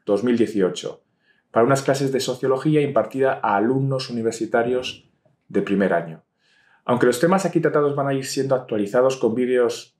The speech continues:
más aseados y espero que también de mayor calidad y claridad, todas estas clases de dos mil dieciocho las he incluido en una lista de reproducción dentro de este canal,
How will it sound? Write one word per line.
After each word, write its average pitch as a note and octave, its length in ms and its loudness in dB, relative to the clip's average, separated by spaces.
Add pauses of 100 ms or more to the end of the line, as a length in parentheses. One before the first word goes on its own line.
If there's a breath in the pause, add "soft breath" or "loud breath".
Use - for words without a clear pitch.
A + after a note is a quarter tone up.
más A2+ 480 -2
aseados G#2+ 640 2
y - 20 -2
espero A2+ 300 -2
que A2+ 100 -2
también A2 300 -2
de A2+ 80 -2
mayor G#2+ 360 0
calidad G#2 600 -2
y G2+ 80 -14
claridad, A2 580 -4 (480)
todas D#3+ 240 4
estas D#3 280 2
clases C3+ 280 0
de B2+ 80 0
dos A#2+ 100 -2
mil B2 100 -6
dieciocho C#3 680 0
las A2+ 220 -4
he - 20 4
incluido D#3+ 260 4
en D3+ 100 2
una C#3 100 2
lista D3+ 320 2
de C3+ 60 4
reproducción C3+ 580 0
dentro A#2+ 260 -4
de A2+ 60 -2
este A#2+ 180 -4
canal, C#3+ 400 0